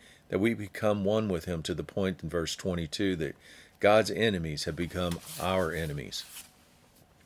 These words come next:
word of encouragement, how precious and well thought out is our existence on this earth. We are the product of someone, God,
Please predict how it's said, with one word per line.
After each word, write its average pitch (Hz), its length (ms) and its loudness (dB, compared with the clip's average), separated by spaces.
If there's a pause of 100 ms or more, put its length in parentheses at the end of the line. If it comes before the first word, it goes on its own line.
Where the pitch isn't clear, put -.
(380)
word 101 220 8
of 95 80 2
encouragement, 107 640 2 (480)
how 104 160 6
precious - 560 6
and 85 100 -2
well 98 200 6
thought 95 300 6
out 90 220 8
is 80 120 -4
our 80 140 2
existence 80 560 -2
on 80 140 -4
this 73 180 -2
earth. 73 280 -4 (480)
We 117 120 8
are 117 60 10
the 98 120 4
product 104 520 4
of 80 100 -6
someone, 82 520 0
God, 90 440 6